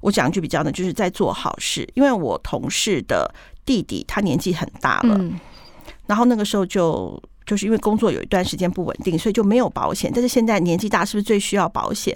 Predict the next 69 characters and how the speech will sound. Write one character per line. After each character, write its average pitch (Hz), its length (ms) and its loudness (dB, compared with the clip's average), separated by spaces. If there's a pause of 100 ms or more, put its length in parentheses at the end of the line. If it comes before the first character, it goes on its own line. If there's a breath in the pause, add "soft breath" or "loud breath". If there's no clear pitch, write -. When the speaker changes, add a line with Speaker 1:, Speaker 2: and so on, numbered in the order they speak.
Speaker 2:
嗯。 190 220 4
Speaker 1:
可 170 100 4
以 269 100 6
拿 185 140 2
出 202 120 -2
来 185 100 2
的 175 80 0
钱 - 240 -2
又 180 160 4
有 - 220 -6
限， - 280 -4 (360 loud breath)
就 294 180 4
他 277 160 2
就 277 140 4
马 240 120 2
上 214 200 2
帮 202 180 2
他 202 160 0
看， 208 220 -2
Speaker 2:
嗯。 - 20 0
Speaker 1:
就 220 60 0
是 208 120 -6
看， 240 240 0 (380 loud breath)
呃， - 140 0
之 - 160 -4
前 180 320 0
的 180 100 2
有 151 100 2
没 143 80 4
有 175 60 4
办 208 160 2
法 - 140 -2
复 196 200 -2
效， 180 240 2
哦， 185 140 2
已 - 60 -2
经 196 120 -2
没 190 80 2
有 156 80 2
太 214 220 2
久 - 180 0
了， 92 80 0
没 131 140 0
办 160 140 2
法 - 60 -2
复 180 200 -2
效， 170 180 0
那 247 120 4
怎 - 160 -4
么 180 60 -2
样 208 120 2
在 220 100 2
有 165 140 0
限 214 160 -2
的 202 80 2
钱 185 220 -2
里 - 80 -4
头 - 180 -4
去 190 160 -4
做？ - 180 0
他 - 120 -4
还 247 80 2
帮 240 180 2
他 240 100 2
规 240 240 4
划 240 200 4
完 131 200 0
之 - 120 -4
后， 214 180 2